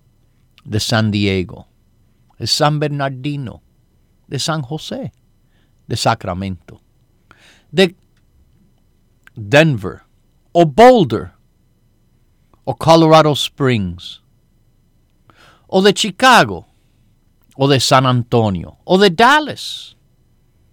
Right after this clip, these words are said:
o de Houston, o de Oklahoma, o en Orlando,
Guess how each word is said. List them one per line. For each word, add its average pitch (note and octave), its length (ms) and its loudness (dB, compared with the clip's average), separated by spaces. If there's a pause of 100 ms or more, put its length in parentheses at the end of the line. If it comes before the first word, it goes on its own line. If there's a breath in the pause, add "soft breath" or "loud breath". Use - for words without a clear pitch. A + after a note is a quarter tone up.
(180)
o B2+ 140 -4
de C3 100 0
Houston, G#2 680 -4 (2250)
o D#3+ 200 6
de E3 160 2
Oklahoma, C3 840 0 (1500)
o F#3+ 160 6
en F#3+ 100 6
Orlando, F3+ 760 4